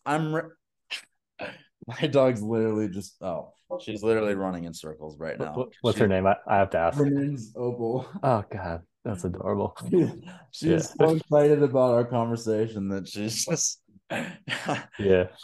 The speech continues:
Speaker 1: running in circles. Um, 'cause,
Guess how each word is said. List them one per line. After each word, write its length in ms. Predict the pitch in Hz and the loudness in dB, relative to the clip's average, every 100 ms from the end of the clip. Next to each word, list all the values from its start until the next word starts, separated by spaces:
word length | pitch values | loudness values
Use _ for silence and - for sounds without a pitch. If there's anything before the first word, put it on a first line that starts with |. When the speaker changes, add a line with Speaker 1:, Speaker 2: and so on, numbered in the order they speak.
| - | -6
Speaker 1:
running 140 | 120 110 | -4 -4
in 60 | |
circles. 680 | 113 107 107 101 95 87 - - | 0 2 2 2 0 -4 -10 -2
Um, 560 | 120 123 123 110 95 - _ - | 4 6 6 2 -2 -10 _ 0
'cause, 300 | 185 190 | 2 2